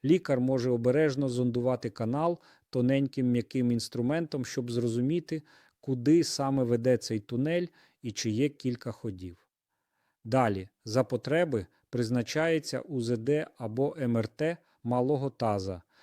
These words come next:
щоб побачити глибину свища, його напрямок і зв'язок із кишкою.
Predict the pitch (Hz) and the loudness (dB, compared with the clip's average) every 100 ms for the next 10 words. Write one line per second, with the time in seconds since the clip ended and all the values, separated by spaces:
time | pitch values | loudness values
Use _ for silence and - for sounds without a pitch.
0 | - - - 120 - 113 123 156 - 135 | -20 -12 -4 -4 -2 -2 2 0 0 -6
1 | 127 104 123 120 127 135 127 - 117 113 | -4 0 0 2 2 2 0 -2 -2 0
2 | - - 98 - _ - 113 107 107 113 | -2 -10 -12 -14 _ -4 -2 0 0 0
3 | 156 160 151 143 135 - 113 110 110 117 | -2 -2 -2 -2 -6 -6 -4 -2 -2 -2
4 | 127 123 - - - - 113 95 90 | -4 -6 -10 -12 -14 -10 -6 -6 -8